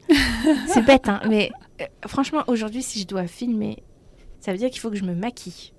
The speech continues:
Speaker 2: au moins un minimum,
Speaker 1: Mm.
Speaker 2: parce que tu dois être présentable. Il y a des jours où je me maquille pas, je m'en fous, hein. Il faut que tu sois un minimum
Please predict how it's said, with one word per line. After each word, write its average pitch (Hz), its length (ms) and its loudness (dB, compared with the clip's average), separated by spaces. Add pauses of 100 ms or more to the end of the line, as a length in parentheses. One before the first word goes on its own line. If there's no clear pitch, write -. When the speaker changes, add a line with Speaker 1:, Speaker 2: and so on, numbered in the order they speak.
(220)
Speaker 2:
au 214 80 -2
moins 262 220 0
un 240 40 0
minimum, 208 560 0
Speaker 1:
Mm. 214 100 -2
Speaker 2:
parce 196 180 -2
que 262 100 -2
tu 202 160 -10
dois 240 300 -2
être 208 100 -6
présentable. 185 500 -8 (260)
Il - 60 -6
y - 20 -4
a 208 40 -4
des 233 100 -4
jours 311 180 2
où 233 80 0
je 202 80 -2
me 196 80 -2
maquille 202 220 -4
pas, 262 120 0
je 226 80 -2
m'en 214 100 -2
fous, - 220 -10
hein. 175 80 -8 (560)
Il 220 80 0
faut 285 100 -6
que - 60 -16
tu 233 100 -6
sois - 240 -4
un - 80 -8
minimum 214 420 -2